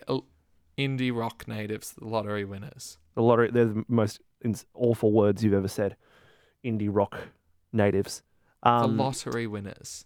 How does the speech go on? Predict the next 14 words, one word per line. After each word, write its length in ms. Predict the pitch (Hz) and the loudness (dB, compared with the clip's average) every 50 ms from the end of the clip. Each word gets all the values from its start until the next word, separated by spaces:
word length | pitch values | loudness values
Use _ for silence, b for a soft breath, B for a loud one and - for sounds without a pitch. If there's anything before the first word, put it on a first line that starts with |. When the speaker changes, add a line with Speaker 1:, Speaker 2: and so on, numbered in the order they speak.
| _ - | _ -2
Speaker 2:
The 80 | 127 | 2
Lottery 340 | 123 127 139 135 139 135 135 | 4 6 6 6 6 6 4
Winners. 300 | 123 123 117 110 107 107 | 4 4 2 2 0 0
They've 120 | - 127 - | -2 -2 0
collaborated 400 | - 139 135 131 135 135 127 120 | 4 4 6 6 6 4 4 4
with 120 | 131 120 | 2 2
Boy 180 | - 147 151 160 | 4 6 6 6
George 640 | 139 135 143 131 127 117 104 87 78 - - - - - | 6 4 4 6 6 4 4 2 0 -4 -8 -8 -6 -4
on 120 | - 107 104 | -2 0 2
the 80 | 101 | 2
record. 440 | 101 101 92 - - 90 85 82 - | 2 0 0 0 0 0 0 -2 -2
Good 160 | - 110 101 | -2 -2 0
on 120 | 90 87 95 | 0 0 0
them. 140 | 101 117 | 0 -2